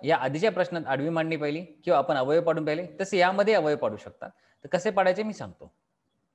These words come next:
तर पंधरा, तीस आणि नव्वद या तिन्ही संख्या तीनाच्या पाड्यात येतात, तर आपण काम करू, तीनाने सगळ्यांना भाग लावू.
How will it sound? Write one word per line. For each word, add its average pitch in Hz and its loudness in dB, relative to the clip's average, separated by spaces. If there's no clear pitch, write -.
तर 170 6
पंधरा, 151 0
तीस 185 -8
आणि 143 -4
नव्वद 123 -2
या 226 2
तिन्ही 247 2
संख्या 185 0
तीनाच्या 196 2
पाड्यात 190 2
येतात, 175 0
तर 180 2
आपण 196 0
काम 208 2
करू, 175 0
तीनाने 226 2
सगळ्यांना 202 4
भाग 170 4
लावू. 151 -2